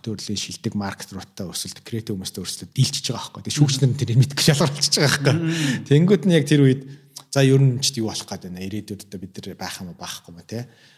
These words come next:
Speaker 1: Хүний бүтээлчин сэтгэлгээ, одоо үйлдвэрлэлийг машин, те?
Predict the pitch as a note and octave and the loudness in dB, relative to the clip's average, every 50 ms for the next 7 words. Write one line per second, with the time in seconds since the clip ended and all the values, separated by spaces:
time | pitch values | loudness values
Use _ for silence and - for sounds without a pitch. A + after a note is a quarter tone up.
0 | _ _ _ _ G#2+ A2 A#2 A2+ G2 - - - _ - A2+ - - - - G2 | _ _ _ _ -8 -6 -4 -4 -6 -8 -14 -4 _ 0 0 0 -2 -6 -6 -4
1 | G2 - - - - G2+ - - - G#2 G2 F2+ F2 - _ _ _ _ _ _ | -6 -6 -6 -6 -10 -10 -10 -8 -8 -8 -8 -8 -10 -14 _ _ _ _ _ _
2 | _ _ - - _ _ _ - - F2+ _ - G2 F#2 F2+ E2+ D#2+ F2+ G2+ G2+ | _ _ -20 -20 _ _ _ -20 -20 -18 _ -8 -6 -6 -6 -4 -6 -6 -6 -6
3 | - - G2 F#2 - - - - F2+ F2+ - - - - - - C3+ B2+ G#2+ - | -8 -8 -10 -8 -8 -8 -10 -10 -12 -14 -14 -10 -6 -4 -2 2 2 2 2 0
4 | - G#2 A2 B2 C3 - | -4 -4 -4 -4 -4 -6